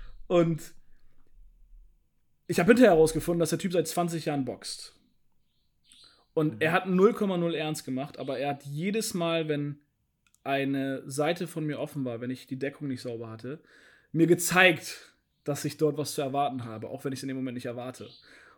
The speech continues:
Speaker 1: Und jeder noch so leichte Schlag tat weh.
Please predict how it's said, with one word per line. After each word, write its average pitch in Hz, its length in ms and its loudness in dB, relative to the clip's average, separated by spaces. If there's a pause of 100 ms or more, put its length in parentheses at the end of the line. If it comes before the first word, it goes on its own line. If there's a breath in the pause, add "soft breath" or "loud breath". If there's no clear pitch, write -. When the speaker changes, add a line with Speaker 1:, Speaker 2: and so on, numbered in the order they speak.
Speaker 1:
Und 135 340 -4 (140)
jeder 185 480 2
noch 170 360 0
so 208 200 0
leichte 165 460 0
Schlag 143 600 -4
tat 131 300 -12
weh. 123 200 -8